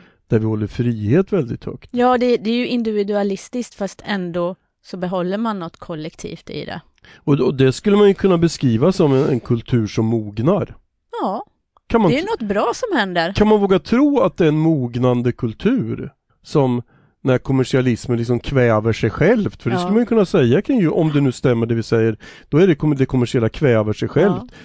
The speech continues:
Speaker 1: För att d-, vi hade till exempel den här företeelsen alldeles nyligen från Amerika, Black Friday.
Speaker 2: Ja, det var ju hur mycket som helst.
Speaker 1: Hur mycket som helst. Och då plötsligt så är ju julen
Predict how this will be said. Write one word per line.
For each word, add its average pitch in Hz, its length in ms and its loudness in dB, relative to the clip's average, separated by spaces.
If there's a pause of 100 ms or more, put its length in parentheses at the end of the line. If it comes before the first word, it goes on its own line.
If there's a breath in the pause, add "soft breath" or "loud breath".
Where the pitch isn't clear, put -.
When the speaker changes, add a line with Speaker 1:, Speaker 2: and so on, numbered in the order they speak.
Speaker 1:
För - 100 0
att - 80 -2
d-, - 380 -10
vi 131 160 0
hade 131 240 2
till - 120 -6
exempel 117 400 -2
den 117 80 2
här 113 60 2
företeelsen 113 600 -2
alldeles 107 160 -4
nyligen 110 280 -4
från 110 160 -6
Amerika, 110 260 -4 (240 loud breath)
Black 117 520 0
Friday. 110 880 -2
Speaker 2:
Ja, 226 220 4
det 269 200 2
var 247 160 2
ju 220 100 2
hur 202 100 -2
mycket 196 260 -8
som 175 140 -10
helst. 185 160 4
Speaker 1:
Hur 196 80 8
mycket 165 180 4
som 135 120 4
helst. 120 200 2
Och 165 220 -2
då 120 120 0
plötsligt 185 500 2
så 147 120 2
är 131 40 4
ju 143 100 2
julen 143 600 0